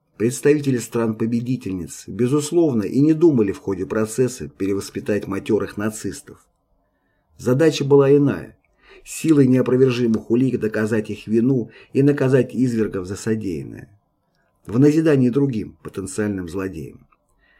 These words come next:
Когда разрабатывался устав трибунала, было немало дискуссий о том, стоит ли полностью воспроизводить все демократические процедуры судопроизводства. В частности, американцы и англичане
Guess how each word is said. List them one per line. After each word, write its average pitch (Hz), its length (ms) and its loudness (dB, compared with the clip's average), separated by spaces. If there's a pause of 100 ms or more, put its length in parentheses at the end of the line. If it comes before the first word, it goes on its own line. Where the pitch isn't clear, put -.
(420)
Когда 123 300 4
разрабатывался 131 840 4
устав 107 380 -4
трибунала, 101 760 -2
было 143 300 -2
немало 143 400 4
дискуссий 123 580 -4
о 104 80 0
том, 104 400 -4
стоит 160 460 2
ли 117 100 0
полностью 120 680 2
воспроизводить 113 880 -2 (200)
все - 320 0
демократические 107 840 -4
процедуры 107 640 -2
судопроизводства. 98 1120 -6 (1000)
В - 80 -18
частности, 131 580 2
американцы 113 680 0
и - 20 -2
англичане 110 720 -2